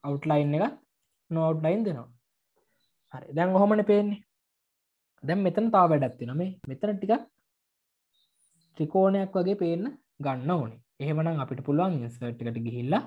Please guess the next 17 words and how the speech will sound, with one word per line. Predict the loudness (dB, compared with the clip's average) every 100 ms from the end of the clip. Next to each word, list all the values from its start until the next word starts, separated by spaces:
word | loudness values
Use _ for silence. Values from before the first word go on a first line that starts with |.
| -6 _ _ _ _
ට්‍රයැන්ගල් | -2 0 0 -2 -4
එකක් | -6 -6
අරගෙන | -8 -6 -6 -8 -14 _ _ _ _ _ _ _
ඇඳ | -6 -2
ගන්න. | -2 -4 -12 _ _ _ _ _ _ _ _ _ _ _ _ _ _ _ _ _ _ -20 -20
මම | -12 -8 -6
මේ | -6
විදිහේ | -6 -4 -4 -4
ත්‍රිකෝණයක් | -6 -8 -6 -6 -6
මෙතෙන්ද | -8 -6 -6 -2
ඇඳ | -2 -4 -20 _ _ _ _ _ _ _ _ _ _ _ -16 -10 -6
ගන්නවා. | -6 -8 -10 -10 -10 _ _ _ _ _ _ _ _ _ _ _ _ _ -12
ත්‍රිකෝණය | -6 0 4 4
අඳිද්දී | 4 4 6 6 6 2 -8 _ _ _ _ _ _ _ _ _ _ _ _ _ _ _ _ _ _ _ _ _ _ _ _ _ _ _ _
මෙන්න | -6 -4
මේ | -4 -6
විදිහට | -4 -4 -4